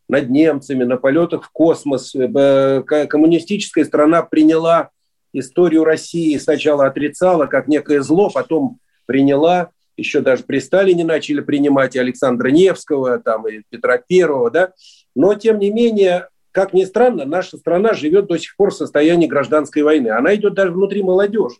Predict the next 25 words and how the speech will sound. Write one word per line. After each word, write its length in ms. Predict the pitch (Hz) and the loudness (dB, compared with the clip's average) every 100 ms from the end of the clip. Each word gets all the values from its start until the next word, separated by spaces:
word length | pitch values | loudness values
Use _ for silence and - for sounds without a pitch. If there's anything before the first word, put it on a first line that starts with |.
| - | -6
подспудно. 640 | 147 - 220 202 107 98 _ _ _ _ _ - | -6 -4 0 0 -2 -10 _ _ _ _ _ -2
И, 100 | 151 | 0
конечно, 460 | 170 190 240 240 180 | 2 2 0 0 -2
Дзержинский, 640 | 180 180 226 - - 139 | 0 0 -2 -4 -4 -4
как, 180 | 143 139 | -2 0
ну, 120 | 165 | -2
прежде 420 | - 214 - - | 0 0 -2 -8
всего, 380 | - 170 170 120 | -8 -2 0 0
конечно, 600 | 139 160 170 - 117 101 _ _ - | 0 2 2 -2 -8 -8 _ _ -2
как 240 | 160 117 | -2 0
бы 80 | 135 | 0
он 120 | 135 | 2
ни 100 | 190 | 2
был, 200 | 240 202 | 4 2
каких 340 | 147 139 185 147 | 0 -4 -2 -2
бы 100 | 131 | -6
беспризорников 840 | 135 - 160 185 160 131 127 120 | -6 -2 2 2 0 -2 -6 -2
он 160 | 147 131 | 0 2
ни 100 | 135 | 2
воспитывал, 640 | 135 135 - 240 214 139 151 | 0 0 0 0 0 0 2
он, 200 | 208 - _ _ _ _ - | 0 -2 _ _ _ _ -2
он 220 | 208 190 | 0 0
большевик, 600 | 165 160 156 151 220 233 - _ _ _ _ _ | -2 -2 -2 0 -2 -4 -8 _ _ _ _ _
он 180 | 170 160 | 2 2
коммунист, 760 | 160 160 147 208 240 - - | 2 2 2 2 0 -4 -20